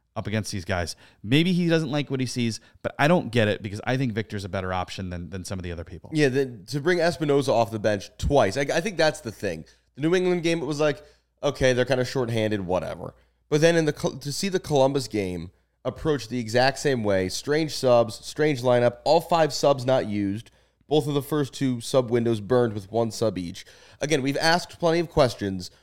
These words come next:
Speaker 2: when the front office has done things that confuse us.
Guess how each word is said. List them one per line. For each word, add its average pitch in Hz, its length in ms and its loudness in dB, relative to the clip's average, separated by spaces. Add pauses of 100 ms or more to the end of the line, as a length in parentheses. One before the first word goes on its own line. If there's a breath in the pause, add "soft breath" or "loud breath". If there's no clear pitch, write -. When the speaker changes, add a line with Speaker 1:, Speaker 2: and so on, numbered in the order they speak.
(120 soft breath)
Speaker 2:
when 123 120 0
the 123 60 4
front 147 240 4
office 160 320 4
has 104 160 -6
done 104 240 2
things 95 340 -2
that 101 120 -2
confuse 98 400 -6
us. 92 260 0